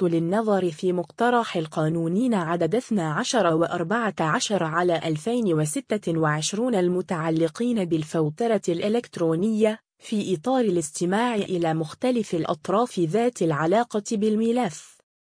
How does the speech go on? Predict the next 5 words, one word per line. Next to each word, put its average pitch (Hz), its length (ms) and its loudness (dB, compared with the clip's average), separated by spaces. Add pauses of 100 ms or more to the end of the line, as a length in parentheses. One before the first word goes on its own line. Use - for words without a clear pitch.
(500)
الاستماع 214 840 2
إلى 180 380 2
رأي 202 360 0
عمادة 202 600 2
الأطباء. 202 840 0